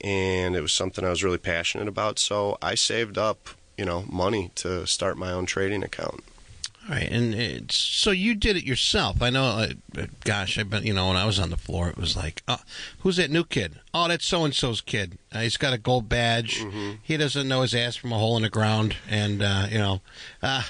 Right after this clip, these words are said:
Speaker 2: I'm down today. I just asked Dad for some more money."
Speaker 1: So at, at the time, you know, there were, there are a lot of people that get help from, you know, family, or, you know, whether it's a, a rich uncle or if your father or mother was in the business, usually it was the father. Um,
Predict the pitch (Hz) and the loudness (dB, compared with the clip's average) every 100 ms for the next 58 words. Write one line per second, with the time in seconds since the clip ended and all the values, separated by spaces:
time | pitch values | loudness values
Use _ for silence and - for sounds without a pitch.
0 | - - 214 196 208 202 196 196 190 190 | -8 -2 0 2 2 4 2 2 4 4
1 | 185 180 156 - 170 185 170 160 175 156 | 4 2 -2 -4 0 0 -2 -2 0 0
2 | - 165 165 - 147 147 143 143 143 147 | 0 0 0 -4 -4 0 2 4 4 4
3 | 135 123 120 117 - 240 240 - 220 254 | 4 4 4 2 2 2 2 0 -2 -2
4 | - 160 175 196 143 123 127 113 120 127 | -2 0 2 2 2 2 4 4 2 2
5 | 156 - 180 170 101 101 - 107 98 101 | 2 2 2 4 4 2 -2 -6 -2 0
6 | 92 95 95 90 - 98 92 90 101 92 | 2 0 2 -2 -2 -2 -2 0 0 0
7 | 90 98 92 95 95 92 90 87 92 85 | -2 -2 0 0 0 0 -2 -2 -4 -2
8 | 87 87 85 85 - 69 80 82 87 - | -2 -2 -2 -2 -4 -2 -2 0 2 2
9 | 92 95 90 98 98 98 90 90 - 85 | 2 0 0 2 4 4 2 0 -4 -4
10 | 90 85 87 87 85 82 - - 95 92 | -2 0 -2 -2 -4 -6 -6 -2 0 2
11 | 90 90 87 85 95 92 90 92 90 85 | 0 -2 -2 -2 0 2 2 2 2 2
12 | - 87 82 85 65 90 - 85 87 87 | 0 -2 -4 -4 -4 -6 -2 -2 0 -2
13 | 87 90 76 92 87 85 85 - | -2 -4 -4 -2 -2 -2 -4 -8